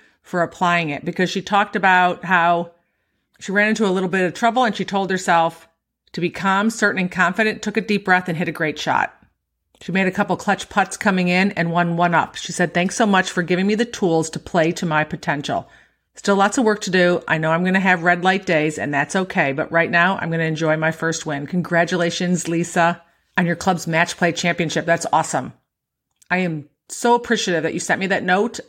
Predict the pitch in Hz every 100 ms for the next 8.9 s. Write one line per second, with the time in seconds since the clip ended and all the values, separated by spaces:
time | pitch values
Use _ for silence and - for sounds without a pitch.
0 | - 175 180 - 196 196 190 - - 180
1 | 180 208 196 175 165 165 - _ _ _
2 | _ _ 185 185 190 196 185 151 170 175
3 | 196 220 214 175 170 160 - 175 180 196
4 | 175 165 156 - _ - 175 165 165 185
5 | 180 214 269 - _ _ - 160 160 156
6 | 165 170 170 - 165 175 202 208 185 175
7 | - 220 - - 185 208 269 - 170 175
8 | 175 190 202 202 185 180 226 254 -